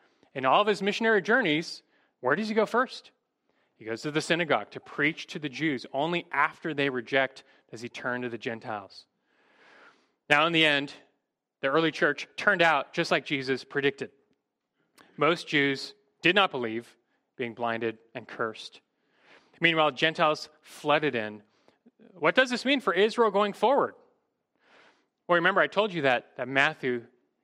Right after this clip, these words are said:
he's only second to the Apostle Paul in explaining the place of Israel and the Gentiles in the church, present and future. You can't really have a full discussion about Jewish priority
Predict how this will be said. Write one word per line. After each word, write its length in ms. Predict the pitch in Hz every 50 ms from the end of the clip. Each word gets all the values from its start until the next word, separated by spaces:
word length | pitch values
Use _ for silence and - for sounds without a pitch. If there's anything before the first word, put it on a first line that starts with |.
| _
he's 140 | - 135 156
only 340 | 202 240 269 240 180 - - _ _
second 540 | - - - - - 214 208 - 170 151 - - _ _ _ _ -
to 280 | - - 240 285 311
the 120 | 240 233 180
Apostle 420 | - - 156 147 131 - - 139
Paul 440 | - - 127 110 107 113 135 - _ _ _ _ _ _ _ _ _ _ _ _ _ _ -
in 80 | 156 160
explaining 720 | 156 - - - - - - 165 175 208 220 233 226 202 170
the 60 | 143
place 420 | - - - 165 151 151 147 -
of 140 | 147 127 131
Israel 440 | 135 135 123 139 139 131 123 120 - -
and 140 | - 135 131
the 60 | 127
Gentiles 580 | 113 - 135 123 120 - 127 117 110 113 110 - - _ -
in 220 | 160 160 160 170
the 80 | 160 143
church, 440 | - - - 151 113 - - - -
present 400 | - 165 160 139 151 156 135 - _ _ _ _ -
and 220 | 151 151 151 139
future. 380 | - - 147 139 - - 110 - _ _ _ _ _ - - - - _ _ _ _ _ -
You 80 | 170
can't 160 | 151 269 285
really 140 | 277 277 262
have 160 | 233 247 226
a 80 | 180 143
full 500 | - - - - - 180 190 226 254 262
discussion 640 | 214 214 175 - - - - 190 196 208 - - 180
about 300 | 165 160 139 135 131 -
Jewish 400 | - 165 165 175 180 165 - -
priority 600 | - 165 147 147 147 147 151 147 143 147 147